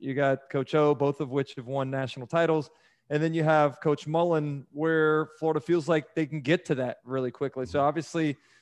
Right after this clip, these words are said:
Speaker 1: uh, the pressure gets amped up. But I think the thing where I think it makes a lot of sense in terms of the investment is what it does, what he's been able to do to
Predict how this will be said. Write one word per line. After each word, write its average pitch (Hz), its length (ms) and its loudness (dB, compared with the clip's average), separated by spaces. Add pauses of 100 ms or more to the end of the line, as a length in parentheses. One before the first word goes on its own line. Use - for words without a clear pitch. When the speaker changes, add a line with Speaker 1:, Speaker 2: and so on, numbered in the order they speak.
(120)
Speaker 1:
uh, 143 100 0
the 131 140 -2
pressure 147 560 -2 (120)
gets 139 200 -6
amped 143 260 -4
up. 175 280 4
But 156 100 4
I 160 40 4
think - 200 -6 (180)
the 208 120 0
thing 220 260 -4
where 196 120 0
I 180 120 2
think 185 260 -6
it 165 80 -4
makes 156 220 -8
a 160 40 -6
lot 147 140 0
of 135 80 -4
sense 165 260 -8
in 135 60 -14
terms 156 300 -6
of 117 160 -6
the 135 160 -2
investment 139 720 -2 (500)
is 160 160 0
what 208 160 6
it 202 140 2
does, 196 280 4
what 185 140 -2
he's 196 160 -2
been 190 140 2
able 190 160 -2
to 175 80 -2
do 170 180 2
to 156 160 0